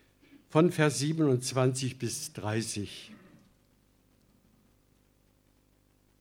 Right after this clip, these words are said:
„Meine Schafe“, sagt Jesus, „hören meine Stimme.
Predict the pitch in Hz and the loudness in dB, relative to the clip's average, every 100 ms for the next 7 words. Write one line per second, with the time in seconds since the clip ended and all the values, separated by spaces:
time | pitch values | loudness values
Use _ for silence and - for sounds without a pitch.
0 | _ _ _ _ - - _ - 110 120 | _ _ _ _ -20 -20 _ -2 2 4
1 | 143 180 190 185 160 143 127 123 107 85 | 6 6 4 2 2 4 2 -2 -4 -6
2 | - _ - 123 107 - 110 107 151 175 | -12 _ -4 -4 -4 -2 -4 0 -4 -4
3 | - - _ _ _ _ _ _ _ _ | -10 -12 _ _ _ _ _ _ _ _
4 | _ _ _ 143 160 185 196 196 - - | _ _ _ 4 6 6 4 4 -4 -2
5 | 104 123 127 131 - 117 90 | 2 4 2 0 -4 -4 -4